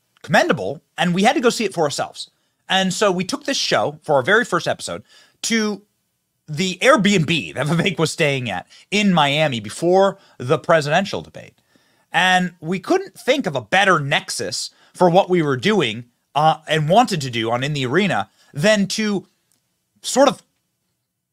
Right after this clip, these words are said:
show you what it was like to prepare for a nationally televised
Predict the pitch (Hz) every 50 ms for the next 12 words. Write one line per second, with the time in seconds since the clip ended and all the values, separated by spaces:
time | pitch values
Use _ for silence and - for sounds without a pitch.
0 | _ _ - - - - 226 302 320 240 156 117 135 185 185 175 180 196 190 175
1 | 185 139 170 226 254 196 190 190 - - 160 147 143 - 240 262 226 208 220 214
2 | - 170 165 170 165 165 151 151 151 156 156 - 185 156 147 - 151 139 139 123
3 | 127 127 123 131 139 - _